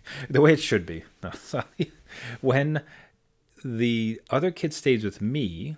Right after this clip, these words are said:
what I have done is, like, "Okay, do your homework,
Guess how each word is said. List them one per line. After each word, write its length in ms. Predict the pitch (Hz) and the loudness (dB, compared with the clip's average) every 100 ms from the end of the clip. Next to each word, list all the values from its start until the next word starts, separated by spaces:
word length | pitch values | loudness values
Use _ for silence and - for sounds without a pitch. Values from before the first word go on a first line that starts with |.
| - | -6
what 160 | 104 101 | -2 0
I 60 | |
have 580 | 98 - 110 117 113 113 | -2 -2 -2 -2 -6 -2
done 300 | 131 110 90 | 0 0 -2
is, 100 | 95 | -4
like, 120 | 92 | -4
"Okay, 400 | 95 - 113 - - _ _ _ - | -6 -2 -4 -4 -14 _ _ _ -14
do 140 | 87 - | -8 -4
your 160 | 92 92 | -4 0
homework, 480 | 104 151 208 - | 0 0 -4 -14